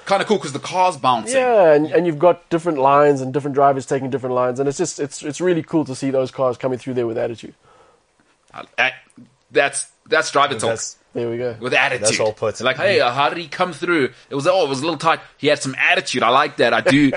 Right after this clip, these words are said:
Speaker 1: <laughs> I do kinda like that. Um, listen, you, you feel somebody's not getting enough attention, and, um,
Speaker 2: Yeah.
Speaker 1: after this weekend's racing, I think, uh, <laughs> more people would agree with you.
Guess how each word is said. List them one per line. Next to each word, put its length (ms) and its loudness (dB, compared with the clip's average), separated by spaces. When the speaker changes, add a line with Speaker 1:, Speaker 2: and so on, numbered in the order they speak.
Speaker 1:
<laughs> 140 -16
I 100 2
do 180 2
kinda 240 2
like 260 2
that. 220 -2
Um, 420 2
listen, 300 -4
you, 60 -6
you 200 -4
feel 240 4
somebody's 320 -2
not 140 2
getting 180 0
enough 160 0
attention, 500 -4
and, 300 0
um, 160 2
Speaker 2:
Yeah. 200 4
Speaker 1:
after 200 0
this 120 -4
weekend's 300 -2
racing, 260 0
I 60 -8
think, 240 -8
uh, 120 -2
<laughs> 320 -8
more 140 0
people 220 -4
would 100 -4
agree 220 -4
with 140 -8
you. 120 -8